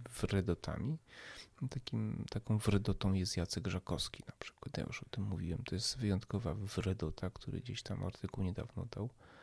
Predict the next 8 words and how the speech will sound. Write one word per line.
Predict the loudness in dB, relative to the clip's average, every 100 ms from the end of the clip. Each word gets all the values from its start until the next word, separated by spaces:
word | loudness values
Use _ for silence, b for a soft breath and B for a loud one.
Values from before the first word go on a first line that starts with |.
| B B B B
jakiś | -4 -4 -6
czas | -6 -6 -2
temu, | 0 2 4
że | 4
należy | 6 6 6 6 4
gnębić | 4 6 8 6 4 0 -2 2
ludzi, | 2 2 -2 -2 -2 _ B B B B B B B
rodziny. | 8 8 8 4